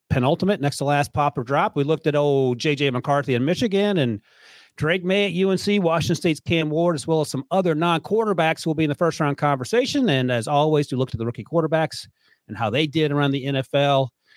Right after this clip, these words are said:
What's next for the Panthers now that Frank Reich's been fired? And, and as we usually do, we ranked our top five rookie performances from week thirteen. But before we go any further, Rick, if you're watching on the old YouTubes at N F L and C B S, you can see on the official With the First Pick draft countdown board.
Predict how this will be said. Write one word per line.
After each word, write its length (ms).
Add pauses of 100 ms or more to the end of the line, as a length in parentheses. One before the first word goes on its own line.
(300)
What's 200
next 200
for 80
the 100
Panthers 440
now 100
that 100
Frank 240
Reich's 260
been 160
fired? 380
And, 100
and 180 (840)
as 180
we 100
usually 300
do, 180
we 140
ranked 260
our 80
top 280 (120)
five 320
rookie 200
performances 600
from 160
week 180
thirteen. 500
But 140
before 240
we 100
go 160
any 120
further, 360
Rick, 300
if 520
you're 100
watching 280
on 140
the 100
old 180
YouTubes 480
at 220
N 120
F 120
L 80
and 80
C 120
B 120
S, 160
you 60
can 100
see 180
on 80
the 100
official 320
With 120
the 80
First 200
Pick 120
draft 300
countdown 520
board. 540